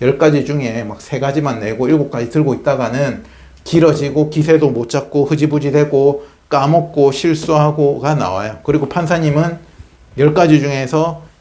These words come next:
이 세 가지만 보고 판단해버리고 이렇게 되면 "왜, 왜 우리는 열 가지가 있는데 왜 판사님은 세 가지만 적시하면서 판결문 썼지?"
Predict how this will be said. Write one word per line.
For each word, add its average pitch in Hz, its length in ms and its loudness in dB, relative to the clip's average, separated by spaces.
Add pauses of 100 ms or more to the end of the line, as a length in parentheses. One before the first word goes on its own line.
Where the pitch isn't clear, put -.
이 143 60 -6
세 147 180 -4
가지만 156 400 2
보고 131 260 -2
판단해버리고 135 840 0
이렇게 123 280 -4
되면 139 380 0
"왜, 131 240 -2 (480)
왜 143 160 2
우리는 143 340 2
열 139 160 2
가지가 147 340 -2
있는데 139 300 -2
왜 131 200 -2
판사님은 151 420 -4
세 - 140 -6
가지만 151 320 2
적시하면서 147 500 -2
판결문 151 380 2
썼지?" 202 640 -2